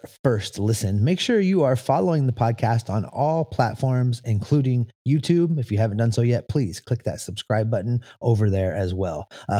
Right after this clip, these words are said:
coming up tomorrow, Jeff is gonna be joined by Sam Olber, the new, uh, host of Locked On Cubs. They're gonna do a crossover edition to recap this three-game set in the Windy City that is just wrapping up. Uh, they got another game to play, Jeff,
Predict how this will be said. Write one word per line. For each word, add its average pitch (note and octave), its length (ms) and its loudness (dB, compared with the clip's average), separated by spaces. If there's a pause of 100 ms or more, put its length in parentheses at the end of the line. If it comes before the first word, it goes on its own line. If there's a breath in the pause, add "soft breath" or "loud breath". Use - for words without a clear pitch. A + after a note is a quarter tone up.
coming A#3 240 2
up - 160 0
tomorrow, D#3+ 460 6
Jeff C#3 300 4
is G3 100 4
gonna D#3 220 2
be C3+ 140 2
joined C3 420 2
by A2 160 0
Sam D#3 400 0
Olber, C#3 480 2 (320 loud breath)
the C3 420 0
new, E3+ 580 2 (140)
uh, B2+ 220 0
host F#3+ 560 -4
of C3 260 0
Locked C#3+ 460 0
On F3+ 120 0
Cubs. F#3 280 2
They're A#2+ 100 4
gonna C3 140 2
do C3+ 160 2
a A#2+ 40 -4
crossover D3+ 640 2
edition B2 520 2 (260 loud breath)
to - 80 0
recap F3 600 0 (100)
this A#2 260 -2
three-game E3 580 0
set D3 440 0
in B2 180 2
the A#2 100 2
Windy C3 340 2
City G#2+ 440 -2
that G2+ 140 -2
is F#2+ 240 -6
just G2+ 560 -6 (100)
wrapping F2+ 520 -10 (120)
up. F#2 220 -8 (720 loud breath)
Uh, B2+ 320 0
they D3+ 140 2
got G3+ 140 4
another G#3 200 6
game G3 220 4
to - 80 0
play, F3+ 240 4
Jeff, D#3 380 0